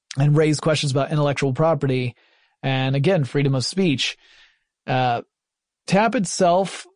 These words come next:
fizzled out in the late nineteen seventies, but this wasn't due to any pressure from the government. Uh,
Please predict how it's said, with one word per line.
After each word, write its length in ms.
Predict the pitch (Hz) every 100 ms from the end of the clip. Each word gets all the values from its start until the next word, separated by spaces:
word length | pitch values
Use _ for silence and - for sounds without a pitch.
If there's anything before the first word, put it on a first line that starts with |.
| _
fizzled 360 | - 170 160 156
out 220 | 151 170
in 80 | 175
the 80 | 147
late 220 | 156 170
nineteen 420 | 160 165 - 160
seventies, 560 | 139 151 143 170 175 135
but 160 | 143
this 220 | 147 147 147
wasn't 440 | 143 135 135 127 - 135
due 300 | 131 135 131
to 500 | - 131 127 123 117 - _ _ _ _ _ -
any 460 | 156 143 131 127 -
pressure 540 | - 156 - 151 131 123
from 180 | 151
the 100 | 139
government. 540 | 135 160 156 139 131 131 _ _
Uh, 380 | 147 139 131